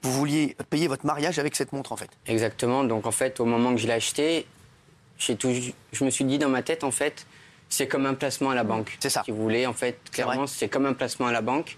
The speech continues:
Speaker 1: Mais vous avez raison, c'est
Speaker 2: Et
Speaker 1: vrai.
Speaker 2: du coup, en fait, euh, ça a été clairement, euh, bon, bien entendu, euh, tout augmente, donc, euh, le mariage coûte relativement
Speaker 1: Bien sûr.
Speaker 2: de l'argent.
Speaker 1: Oui.
Speaker 2: Voilà. Du coup, en fait, j'ai décidé de la vendre relativement à contre-cœur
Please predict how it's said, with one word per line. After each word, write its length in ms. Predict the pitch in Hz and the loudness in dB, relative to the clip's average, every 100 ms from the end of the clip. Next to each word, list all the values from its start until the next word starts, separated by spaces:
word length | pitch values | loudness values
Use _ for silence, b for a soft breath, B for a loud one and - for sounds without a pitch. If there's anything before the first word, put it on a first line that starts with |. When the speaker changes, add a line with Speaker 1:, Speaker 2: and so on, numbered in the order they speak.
| B | B
Speaker 1:
Mais 80 | - | -8
vous 100 | 123 | -2
avez 140 | 131 135 | 0 0
raison, 220 | 147 185 | 0 -2
c'est 140 | 175 131 | 0 0
Speaker 2:
Et 40 | |
Speaker 1:
vrai. 60 | 123 | 0
Speaker 2:
du 160 | 117 120 | 0 0
coup, 180 | - | 0
en 80 | 165 | 0
fait, 400 | 139 151 160 - | 2 2 0 -2
euh, 500 | 131 120 113 110 107 - | 0 2 2 2 2 0
ça 140 | - | -2
a 20 | |
été 180 | 117 120 | -2 -2
clairement, 680 | - 143 131 139 147 143 127 | -2 -2 0 2 2 2 2
euh, 160 | 117 113 B B B B _ _ _ _ - - | 0 -2 B B B B _ _ _ _ -12 -4
bon, 160 | 120 - | -2 -2
bien 200 | 123 127 | -2 0
entendu, 400 | 127 127 127 147 | 0 0 0 2
euh, 320 | 170 123 113 104 - - | 2 2 0 -2 -6 -8
tout 100 | - | -2
augmente, 340 | 151 139 165 156 | 0 2 2 2
donc, 280 | 123 113 120 | 0 0 0
euh, 180 | 113 | 2
le 140 | 113 117 | 2 2
mariage 440 | 120 120 131 117 - | 2 2 0 -2 -6
coûte 120 | 113 - - - - | -8 -8 -18 -14 -8
relativement 600 | 117 113 117 - 123 123 | -2 0 0 0 0 2
Speaker 1:
Bien 100 | 117 | 0
sûr. 280 | 117 110 107 - - - | 0 -2 -4 -8 -12 -4
Speaker 2:
de 40 | |
l'argent. 280 | 117 107 117 | -2 -2 -4
Speaker 1:
Oui. 120 | 135 - - | -8 -8 -4
Speaker 2:
Voilà. 220 | 113 117 B B B B - | -2 -2 B B B B -4
Du 160 | 117 120 | -2 -2
coup, 180 | - 156 | 0 0
en 60 | |
fait, 240 | 135 143 123 | 0 -2 -2
j'ai 140 | 123 | -2
décidé 400 | 117 113 120 120 | 0 0 0 0
de 60 | 117 | 0
la 80 | |
vendre 280 | 117 127 139 - - | 0 0 -2 -4 -8
relativement 560 | 110 127 127 - 135 135 | -2 0 0 0 0 0
à 40 | |
contre-cœur 540 | 120 135 120 127 165 | 0 -4 -2 -2 -2